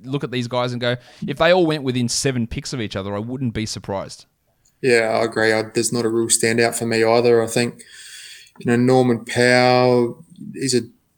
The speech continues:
Speaker 2: maybe a cheaper version of DeMar DeRozan without the, without the assist. Karis LeVert,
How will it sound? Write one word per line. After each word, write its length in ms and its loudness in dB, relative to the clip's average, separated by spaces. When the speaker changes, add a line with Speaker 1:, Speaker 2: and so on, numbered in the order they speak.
Speaker 2:
maybe 260 2
a 40 0
cheaper 340 2
version 800 2
of 140 -4
DeMar 300 2
DeRozan 440 4
without 440 2
the, 200 -4
without 300 2
the 120 -2
assist. 600 4
Karis 340 4
LeVert, 520 4